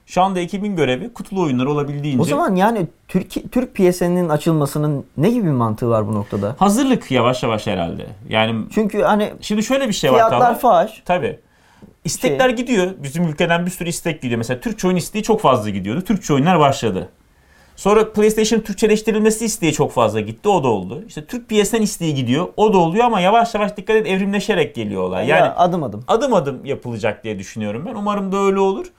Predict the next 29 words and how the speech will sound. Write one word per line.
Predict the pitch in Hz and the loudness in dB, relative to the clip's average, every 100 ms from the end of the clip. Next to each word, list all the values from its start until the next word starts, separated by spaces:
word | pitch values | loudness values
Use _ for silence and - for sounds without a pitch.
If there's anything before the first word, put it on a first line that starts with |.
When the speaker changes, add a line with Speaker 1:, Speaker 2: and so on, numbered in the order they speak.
| _ _ _ _ - | _ _ _ _ -6
Speaker 1:
Microsoft | 156 202 220 214 302 | -2 0 -2 -6 -4
tarafında | - 196 175 151 131 - - | -2 -2 -2 -2 -4 -6 -4
gelişmeler, | 139 139 - 131 131 | -2 -2 -2 2 2
mesela | 131 120 120 | 2 -2 -4
kullanıcılar | - 143 143 160 | -2 -4 0 -2
diyor | 202 | -2
ki | 156 | 0
oyunları | 151 156 156 | 0 0 -2
çok | 165 | -2
uygun | 143 113 110 | -2 -2 -4
fiyatlı. | 101 98 - 135 156 _ - | -4 -4 -6 -8 -8 _ -4
Onlar | 127 139 | 0 0
nasıl | 127 - | 0 -2
yapıyor | 107 101 95 | -4 -4 -4
bunu | 98 | -6
falan | - 101 | -6 -6
diye. | 131 | -4
Onlar | 233 262 | -2 0
da | 226 | 0
yine | 151 | -2
kendi | - 117 104 | 0 0 0
oyunlarını | 98 92 92 | -2 -4 -4
uygun | 82 104 101 | -6 -6 -8
fiyatlarla | - - - 95 90 92 _ _ _ _ - | -6 -6 -4 -6 -6 -10 _ _ _ _ -10
Speaker 2:
Satıyorlar. | - 156 131 98 | -2 0 0 -4
Speaker 1:
satıyorlar | 110 - 104 92 87 | -4 -4 -4 -2 -2
yani | 80 | -2
Speaker 2:
Evet. | 98 | -2
Speaker 1:
olabildiğince. | 92 92 92 90 87 78 | -2 -2 -4 -4 -4 -6